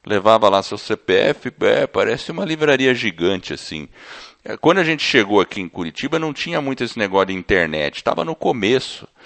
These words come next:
Então a gente não tinha muito conteúdo na internet, você tinha que ir atrás de livro mesmo. E, então, assim, agora, o meu hábito de leitura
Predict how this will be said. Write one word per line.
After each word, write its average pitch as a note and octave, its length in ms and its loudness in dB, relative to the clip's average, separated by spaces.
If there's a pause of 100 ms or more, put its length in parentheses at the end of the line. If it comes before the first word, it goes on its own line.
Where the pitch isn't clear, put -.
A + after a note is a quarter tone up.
(180)
Então G#2+ 140 -6
a - 20 -4
gente B2 200 -8
não A#2 80 -4
tinha C#3+ 200 0
muito C#3 280 -2
conteúdo A2 800 4
na F#2+ 120 4
internet, F2 480 0
você G#2+ 120 -4
tinha B2+ 280 -4
que - 140 -2
ir C#3 40 6
atrás B2+ 360 4
de C3+ 100 -4
livro B2+ 440 -2
mesmo. F#2+ 500 -2 (500)
E, D3 320 -2
então, C#3 320 2
assim, A#2+ 460 -2 (400)
agora, A2 500 8 (120)
o A#2 100 0
meu C#3 340 4
hábito C3+ 400 4
de G#2+ 60 -6
leitura A2 680 0